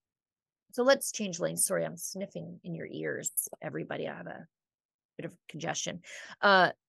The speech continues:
let's move on to the extras. I think I'm gonna get through all of this without going late today.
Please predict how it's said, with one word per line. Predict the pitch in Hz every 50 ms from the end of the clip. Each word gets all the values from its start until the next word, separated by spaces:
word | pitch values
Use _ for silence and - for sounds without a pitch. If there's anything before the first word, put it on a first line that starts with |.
| _ _ _
let's | 214 220 220 233
move | 262 294 285
on | 339 339 330
to | - 320
the | 247 226 -
extras. | 196 214 214 - - - 196 151 143 - 185 - -
I | -
think | 190 - 339 403
I'm | 370
gonna | 302 226 196
get | - 208 -
through | - 208 196
all | 180 185 190
of | 190 180
this | 185 170 - 185
without | 156 160 170 208 214 214 - -
going | 190 185 214 202 208 196 185
late | 165 156 170 185 196 185 - _ -
today. | - 170 - - - - - 196